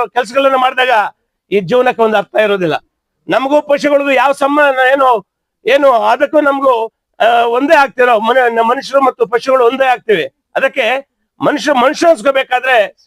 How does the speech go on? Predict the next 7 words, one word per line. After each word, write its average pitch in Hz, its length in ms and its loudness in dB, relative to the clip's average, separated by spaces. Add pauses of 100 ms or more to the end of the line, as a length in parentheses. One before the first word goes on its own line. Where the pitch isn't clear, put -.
(240)
ನಮ್ಮಲ್ಲಿರ್ತಕ್ಕಂಥ 233 680 -2
ಮೌಲ್ಯಗಳನ್ನ 277 640 0 (720)
ಮೈಗೂಡಿಸ್ಕೊಂಡು 277 920 0 (200)
ಒಂದು 226 480 0 (220)
ಸದ್ಭಾವನೆಯಿಂದ 262 720 2 (600)
ಸದ್ಗುಣಗಳನ್ನ 294 600 0
ಇಟ್ಕೊಂಡು 262 760 -2